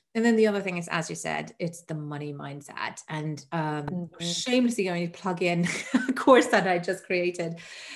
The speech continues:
Speaker 1: And it's called the Money Mindset Journaling Journey. It's quite a handful, but you find it if you go to my website and you go to courses, there's a little sub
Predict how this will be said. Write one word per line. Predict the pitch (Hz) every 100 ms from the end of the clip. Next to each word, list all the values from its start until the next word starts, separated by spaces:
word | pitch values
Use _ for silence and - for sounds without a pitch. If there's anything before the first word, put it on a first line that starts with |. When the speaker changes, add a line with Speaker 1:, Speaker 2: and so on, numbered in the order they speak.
| - -
Speaker 1:
And | 185 185
it's | 190 196
called | 247 262
the | 285
Money | 226 220 214
Mindset | 180 180 185 185 180 -
Journaling | 196 185 185 190 190
Journey. | 170 175 165 165 156 208
It's | 220
quite | - 190 202
a |
handful, | 165 151 - - 208 - - -
but | 214 226
you |
find | 247 285 302
it |
if | 254
you | 220
go | 208
to | 202
my | 190
website | 175 175 - 175
and | 170 170
you | 170
go | 170
to | 170 175
courses, | - - 170 165 - - 165
there's | 170 165
a | 160
little | 175 170 - -
sub | - 175